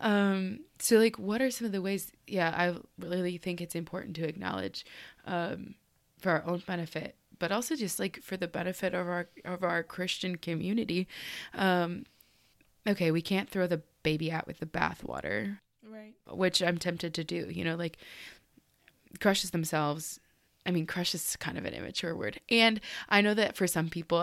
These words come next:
Speaker 1: I don't think it has this connotation for me, but I had a good conversation one time with somebody who was like, "Oh, yeah, no, you only have a crush when it's unrequited. Like, so you get crushed. That's
Speaker 2: What?
Speaker 1: why it's called a crush." I was like,
Speaker 2: You
Speaker 1: "No,
Speaker 2: get
Speaker 1: I thought it was,
Speaker 2: crushed.
Speaker 1: like, like,"
Speaker 2: That's funny.
Speaker 1: <laughs> it was like, "You only have a crush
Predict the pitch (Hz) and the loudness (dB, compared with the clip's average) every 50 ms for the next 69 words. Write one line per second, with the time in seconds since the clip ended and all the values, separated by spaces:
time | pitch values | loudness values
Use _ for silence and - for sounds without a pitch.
0 | - - 190 196 220 226 208 - - 202 180 196 185 - 160 165 156 160 - 175 | 6 6 6 6 6 4 0 0 -2 0 2 2 0 2 2 2 2 2 0 -4
1 | - - - 165 165 165 160 175 160 - - 170 160 175 165 160 151 160 165 - | -4 -2 -2 0 0 0 -2 -2 -2 -2 -2 -2 -2 -2 -2 -2 -2 -2 0 0
2 | 165 160 - - 160 160 165 165 170 170 170 165 160 160 - - 156 165 170 160 | 0 0 2 2 0 2 2 0 -2 -2 -2 -2 -4 -4 -2 -4 -4 -4 -4 -6
3 | - 156 147 - 180 165 165 170 - - 180 185 185 196 196 - - 208 208 202 | -4 -4 -4 -2 -4 -4 -4 -6 -6 -4 -4 -2 -2 -2 -2 0 -2 -2 -2 0
4 | 220 240 240 233 220 185 175 - 180 175 - - - - - - 208 202 190 185 | 0 -2 -2 -2 -4 -4 -2 -2 -4 -4 -4 -10 -14 -8 2 4 6 6 6 6
5 | 180 160 - - 165 170 185 185 185 185 196 190 185 180 180 - - 165 151 156 | 4 4 4 2 2 2 2 2 2 2 4 2 2 0 -2 0 2 4 4 4
6 | - - 165 156 151 147 - 151 151 143 - - - 123 113 - - - - 151 | 2 0 -2 -2 -2 -2 -2 -4 -4 -4 -6 -4 -4 -4 -4 -4 -6 -4 -2 -2
7 | 156 156 - - - - - - - - - 165 160 - - - 175 185 160 175 | -2 -2 -4 -10 -12 -12 -12 -8 -4 0 2 2 2 0 -4 -2 -2 2 4 4
8 | 151 - - - 143 - - - - - - 339 453 - 220 170 165 - - 180 | 4 4 4 2 2 2 2 -2 0 2 4 4 4 4 2 0 0 0 6 6
9 | 165 151 - - - - - 156 151 - - - - - - - - - 302 320 | 6 6 6 4 4 6 6 6 6 4 2 2 -2 -4 -4 2 4 6 8 8
10 | 381 311 339 427 440 427 359 285 311 311 381 370 349 349 349 359 339 330 359 349 | 8 8 8 10 10 12 12 12 10 10 10 10 10 10 8 8 8 8 6 4
11 | 311 - - - - - - - - - - - - 339 311 311 294 302 302 302 | 4 0 -6 -10 -12 -12 -8 -6 -4 -4 -2 2 6 6 6 8 6 4 2 2
12 | 294 285 233 226 214 208 214 233 359 359 - - - 494 453 453 453 359 381 370 | 0 -2 -2 -2 -2 0 0 0 0 0 0 0 0 2 2 6 8 10 10 10
13 | 392 381 - - - 294 311 311 311 330 320 - - 302 311 - - - - 339 | 10 8 6 4 4 4 4 4 2 0 -4 0 0 0 0 0 -6 -8 -8 -8
14 | 302 - - 302 311 311 330 339 311 320 294 285 277 - - 320 294 269 240 226 | -2 2 4 6 6 6 4 4 4 4 2 2 0 4 8 8 10 10 10 8
15 | 240 - - - - - | 6 4 2 0 -4 -8